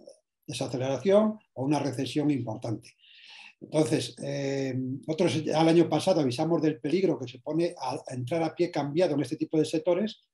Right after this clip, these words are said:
No podemos ir detrás de, de ellos porque, porque nos puede pe-, dar disgustos. Eh, el mercado siempre se adelanta y descuenta nuevos escenarios,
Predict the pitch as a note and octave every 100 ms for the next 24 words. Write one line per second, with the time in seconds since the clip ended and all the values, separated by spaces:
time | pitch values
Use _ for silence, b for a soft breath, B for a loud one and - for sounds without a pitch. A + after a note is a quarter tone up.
0 | _ - C#3+ E3 E3 D#3 F#3+ D3 A#2+ C3+
1 | C3+ D3 C3+ D3+ F3 F3+ G3 D#3 A#2+ B2+
2 | A#2+ - _ _ - A#2+ B2 B2 D3+ D#3
3 | F3 D3 D#3 D3 C3 D3+ D#3+ - - -
4 | b b b b b - C3+ C3+ C#3 E3
5 | - C3+ C#3+ D3 G3 F3+ E3 D#3+ D#3 E3
6 | D#3 F3+ G3 G#3 G#3 C3+ B2 E3 E3 D#3+
7 | D#3+ D#3 D#3 - E3+ F3 G3 F#3+